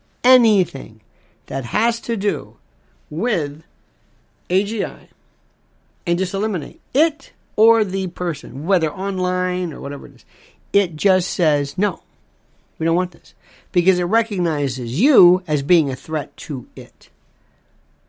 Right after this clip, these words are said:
Is that possible? I don't know. That's the part. John McGuire says, "Just as many people now have difficulty reading,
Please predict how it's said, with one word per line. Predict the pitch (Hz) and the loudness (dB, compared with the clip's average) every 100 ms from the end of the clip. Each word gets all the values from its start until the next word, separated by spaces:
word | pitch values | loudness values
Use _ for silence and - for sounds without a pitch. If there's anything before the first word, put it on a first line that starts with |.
| _ _ | _ _
Is | 190 165 | -6 -2
that | 185 | -2
possible? | 185 190 185 208 226 240 - | 0 -4 -4 -8 -10 -14 -12
I | 139 | -10
don't | 123 | -8
know. | 123 127 - _ _ _ _ _ _ _ _ _ _ _ _ _ | -10 -14 -20 _ _ _ _ _ _ _ _ _ _ _ _ _
That's | 156 143 | -6 -6
the | - | -8
part. | 117 123 113 _ _ _ _ _ _ _ _ _ | -14 -16 -16 _ _ _ _ _ _ _ _ _
John | - 226 | -4 -2
McGuire | 220 226 226 | 0 0 0
says, | 180 196 | 2 0
"Just | 175 269 269 | 0 0 -2
as | 220 | -2
many | 226 220 | -2 -2
people | 208 226 208 180 | -2 -4 -4 -4
now | 160 180 | -4 -2
have | 180 175 | -2 -2
difficulty | 151 175 175 165 147 | -4 -6 -6 -6 -6
reading, | 143 165 185 156 135 131 | -4 -2 -2 -4 -6 -12